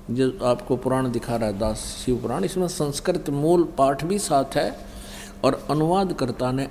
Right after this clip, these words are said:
अनुवाद भी बहुत कुछ ठीक किया हुआ है। इससे स्पष्ट हो गया कि ब्रह्मा विष्णु और शिव शंकर जो इस काल का पुत्र है, ये प्रभु नहीं है, ईश नहीं है।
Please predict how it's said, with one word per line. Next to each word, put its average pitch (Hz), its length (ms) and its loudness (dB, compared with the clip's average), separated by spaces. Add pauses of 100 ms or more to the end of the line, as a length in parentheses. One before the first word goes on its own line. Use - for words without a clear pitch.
(120)
अनुवाद 113 460 -2
भी 127 200 0
बहुत 110 380 -4
कुछ - 340 -4
ठीक - 260 -4
किया - 220 -6
हुआ 95 160 -12
है। - 120 -14 (1200)
इससे 185 360 6
स्पष्ट 202 500 2
हो 143 160 4
गया 170 200 4
कि 185 200 4
ब्रह्मा 165 640 2
विष्णु 156 680 2
और 147 260 0
शिव 160 440 4 (260)
शंकर 156 440 0
जो 127 220 2 (120)
इस 127 220 -4 (720)
काल 139 220 6 (160)
का 127 100 2
पुत्र 127 360 2
है, 127 240 -8 (420)
ये 160 240 8 (160)
प्रभु 156 400 4
नहीं 147 280 2
है, 185 220 0 (120)
ईश 180 300 2
नहीं 147 320 0
है। - 220 -10